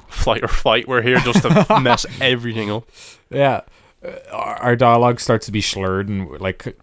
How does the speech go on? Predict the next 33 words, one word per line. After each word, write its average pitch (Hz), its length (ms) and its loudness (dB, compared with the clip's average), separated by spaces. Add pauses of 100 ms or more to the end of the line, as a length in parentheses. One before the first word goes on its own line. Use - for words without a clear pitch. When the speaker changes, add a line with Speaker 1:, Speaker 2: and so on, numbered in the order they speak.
Speaker 2:
throughout 101 320 -2
the 107 100 -4
entire 98 340 -2
fucking, 98 300 -6
like, 90 280 -6
episodes 98 400 -8
that 98 120 -4
we 92 80 -4
make, 90 240 -6
and 95 140 -6
it's 87 180 -10
just 98 160 -10
becoming 98 340 -6
more 90 200 -4
batshit 90 440 -6
insane 92 440 -6
of 92 80 -10
just, - 200 -12
like, 90 160 -6
what's 95 160 -10
happening. 104 460 -6
Speaker 1:
Jeffrey 107 320 -4
Bezos 101 600 -6 (140)
is 107 140 -8
just - 240 -10
flashing. 107 640 -8 (540)
Speaker 2:
Bezos? 101 600 -12 (1200)
Speaker 1:
But 139 160 -2
what 139 100 -4
was 135 100 -2
I 131 60 2
gonna 127 220 0
say? 113 540 2